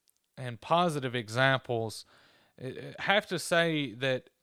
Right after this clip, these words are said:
it's easy to pick up on a negative example. And I believe the reason for that is because negative examples, typically, whenever you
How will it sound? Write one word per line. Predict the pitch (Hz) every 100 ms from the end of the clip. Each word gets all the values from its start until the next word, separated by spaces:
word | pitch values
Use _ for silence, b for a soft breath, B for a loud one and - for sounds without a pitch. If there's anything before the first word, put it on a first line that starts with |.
| -
it's | 143 -
easy | 226 214 202
to | 143
pick | 160 170 -
up | 147 143 - - 139
on | 135
a | 120
negative | 120 135 127 120 113
example. | 110 104 117 110 104 107 107 _ _ _ _ _ _ _ _ _ _ -
And | 160 151 -
I | 156
believe | 139 226 190
the | 151
reason | 143 220 208 156 156 135 _
for | 180 220 202
that | 139 135 139
is | 143 123
because | 139 - 165 160 147 - - _ _ _ _ _ _ _ _ _
negative | 139 185 202 202 170
examples, | 156 120 160 196 185 156 143 143 - - _ _ _ _ _ _ _ _ _ _ _ _ _ -
typically, | - 240 247 - 160 151 180
whenever | 165 156 156 170 156 156 151 139 -
you | 139 151 156 147 127